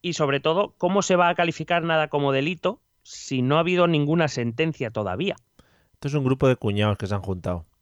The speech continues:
Speaker 1: Pero vamos, pero, pero bueno. Ojo a esto.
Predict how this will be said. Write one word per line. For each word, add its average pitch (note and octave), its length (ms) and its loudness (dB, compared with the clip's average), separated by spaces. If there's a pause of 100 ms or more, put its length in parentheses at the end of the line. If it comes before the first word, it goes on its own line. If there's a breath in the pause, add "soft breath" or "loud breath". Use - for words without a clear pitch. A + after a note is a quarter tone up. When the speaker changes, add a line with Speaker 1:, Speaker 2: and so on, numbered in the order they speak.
(140)
Speaker 1:
Pero F#2+ 160 -14
vamos, B2 460 -4 (360)
pero, E2+ 480 -10
pero E2+ 160 -10
bueno. G2+ 280 -6 (1080)
Ojo G3+ 220 2
a D#3 80 6
esto. - 320 -4